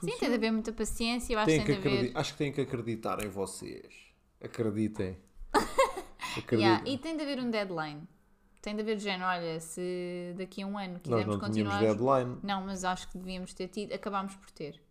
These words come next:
Speaker 1: Porque tu
Speaker 2: Não,
Speaker 1: ias
Speaker 2: eu também
Speaker 1: voltar.
Speaker 2: disse que ia para lá.
Speaker 1: Ou melhor, tu ia, tu querias ir para lá e eu é que acabei por voltar para cá porque não queria ficar lá.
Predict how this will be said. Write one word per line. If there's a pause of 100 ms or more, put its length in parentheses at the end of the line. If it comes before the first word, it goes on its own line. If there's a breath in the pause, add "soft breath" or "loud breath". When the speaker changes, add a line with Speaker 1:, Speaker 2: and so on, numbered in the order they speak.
(160)
Speaker 1:
Porque
tu
Speaker 2:
Não,
Speaker 1:
ias
Speaker 2:
eu
também
Speaker 1:
voltar.
Speaker 2:
disse
que
ia
para
lá.
Speaker 1:
Ou
melhor,
tu
ia,
tu
querias
ir
para
lá
e
eu
é
que
acabei
por
voltar
para
cá
porque
não
queria
ficar
lá.